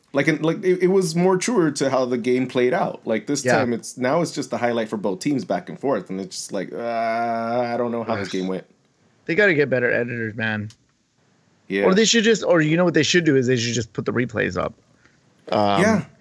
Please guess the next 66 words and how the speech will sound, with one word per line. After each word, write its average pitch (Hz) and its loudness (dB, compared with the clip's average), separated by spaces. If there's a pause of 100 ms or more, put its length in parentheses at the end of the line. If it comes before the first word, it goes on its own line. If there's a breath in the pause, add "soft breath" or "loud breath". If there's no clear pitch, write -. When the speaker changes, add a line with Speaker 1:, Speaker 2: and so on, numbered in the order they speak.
Speaker 1:
but 156 2
I 185 6
had 233 2
to 196 4
actually 147 0
watch 131 2
it 127 0
on 127 2
the 117 0
M 123 2
L 117 2
S 110 -2
app 120 0
on 110 2
the 98 -2
phone 175 2
because 110 -2
there's 113 -2
nothing 113 -2
online. 120 0
There's 101 -6
nothing 107 -4
Speaker 2:
There's 151 4
no, 156 6
Speaker 1:
in - -4
Speaker 2:
there's 139 2
no 143 4
Apple 131 0
T 120 -4
V 165 2
app. 151 4
There's 131 -2
no 127 -2
Speaker 1:
No, 147 4
Speaker 2:
Roku 147 4
app. 139 2
Speaker 1:
no. 107 -6
So - -2
I - 4
had 127 4
Speaker 2:
I, 123 4
Speaker 1:
to 117 6
Speaker 2:
it - 6
Speaker 1:
watch 127 2
it 135 0
on 127 2
my 117 2
phone 135 0
for, 113 -6
like, 104 -4
twenty 120 -6
minutes. 123 -8 (480)
Speaker 2:
Yeah, 139 0
so 165 2
Lewis 214 2
was 196 0
the 165 2
only 165 0
one, 151 2
and, 143 0
and 135 0
only 165 4
because 143 0
you're 131 2
a 120 0
Spectrum 120 0